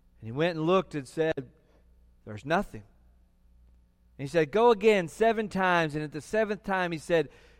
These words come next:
"Behold, a little cloud like a man's hand is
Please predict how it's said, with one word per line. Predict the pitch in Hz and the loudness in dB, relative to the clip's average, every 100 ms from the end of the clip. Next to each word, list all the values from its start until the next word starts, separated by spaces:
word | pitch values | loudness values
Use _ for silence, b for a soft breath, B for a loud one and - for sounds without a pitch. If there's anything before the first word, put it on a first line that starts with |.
| b - | b -6
"Behold, | 185 240 254 220 180 | 2 6 8 6 4
a | |
little | 180 254 233 | 4 4 4
cloud | - - 233 220 190 | -2 -4 0 2 2
like | 175 165 | 2 0
a | 156 | -2
man's | 170 214 208 175 | -4 -4 -4 -6
hand | - 214 208 180 151 | -8 -6 -4 -4 -4
is | 127 | -6